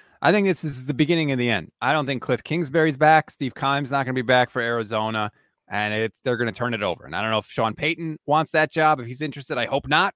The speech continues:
'cause I don't wanna see him in my division twice a year. But I think that this, the Kyler, Cliff, Keim triumvirate in Arizona is over after this season. They didn't release any of the terms. Remember, they signed Cliff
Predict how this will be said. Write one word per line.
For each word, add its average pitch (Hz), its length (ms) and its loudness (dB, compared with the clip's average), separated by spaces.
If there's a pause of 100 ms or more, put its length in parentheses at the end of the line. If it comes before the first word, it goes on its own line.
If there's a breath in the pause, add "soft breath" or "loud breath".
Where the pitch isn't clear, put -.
'cause 95 100 -16
I 95 60 -8
don't 117 100 -4
wanna 120 140 -4
see 135 160 -6
him 139 160 -2
in 147 80 -2
my 143 120 4
division 139 360 -4
twice 139 300 -2
a 135 40 -4
year. 131 300 -2 (280)
But 117 120 -2
I 131 140 4
think 127 240 0
that 104 260 -2
this, 160 420 2
the - 100 -8
Kyler, 196 540 6
Cliff, 180 480 4
Keim 170 640 -2 (180)
triumvirate 180 680 2
in 170 100 -4
Arizona 175 680 2 (380)
is 147 160 -4
over 101 400 -4 (320)
after 123 340 -4
this 113 180 -6
season. 104 380 -10 (300 soft breath)
They 190 100 2
didn't 277 240 -2
release 190 540 4
any 196 200 -4
of 185 80 -2
the 143 100 -4
terms. 131 480 -6
Remember, 180 180 -2
they 226 100 2
signed 160 480 -4
Cliff 165 420 -2